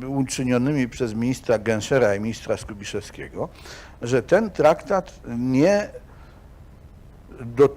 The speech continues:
nie reguluje roszczeń majątkowych osób prywatnych. Minister Skubiszewski, sprawozdając ten traktat w Sejmie, no, okłamał, co tu dużo gadać, okłamał Sejm, twierdząc, że ta adnotacja oznacza,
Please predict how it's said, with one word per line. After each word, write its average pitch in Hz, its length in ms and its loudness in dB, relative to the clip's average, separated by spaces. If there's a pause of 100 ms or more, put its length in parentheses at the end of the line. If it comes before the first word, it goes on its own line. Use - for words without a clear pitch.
nie 170 180 6
reguluje 175 800 4
roszczeń 175 540 4
majątkowych 151 760 2
osób 147 300 0
prywatnych. - 840 0 (760)
Minister 151 480 0
Skubiszewski, 131 680 -2
sprawozdając 131 960 2
ten 113 200 -4
traktat 143 460 2
w - 100 -10
Sejmie, 98 460 2 (580)
no, 156 300 0
okłamał, 151 600 -2
co 120 160 -8
tu 127 140 -14
dużo 131 260 -10
gadać, 190 360 -2
okłamał 123 800 -2 (120)
Sejm, 87 460 -2 (440)
twierdząc, 160 640 0
że 165 440 -2
ta 175 200 0
adnotacja 139 840 -2
oznacza, 120 720 -4